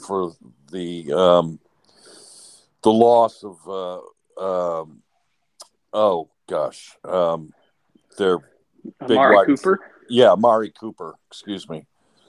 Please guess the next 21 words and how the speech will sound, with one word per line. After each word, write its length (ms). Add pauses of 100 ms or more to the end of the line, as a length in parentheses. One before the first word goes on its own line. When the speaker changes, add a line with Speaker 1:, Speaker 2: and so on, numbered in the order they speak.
(160)
Speaker 1:
um, 600 (140)
in 160
a, 60 (400)
in 140
a 60
big 280
way, 360 (160)
and, 440
uh, 220 (240)
takes 240
the 80
top 360
off 260
so 260
that 140 (1000)
CeeDee 360
Lamb 520
can 280 (380)
rule 360
the 80
middle. 400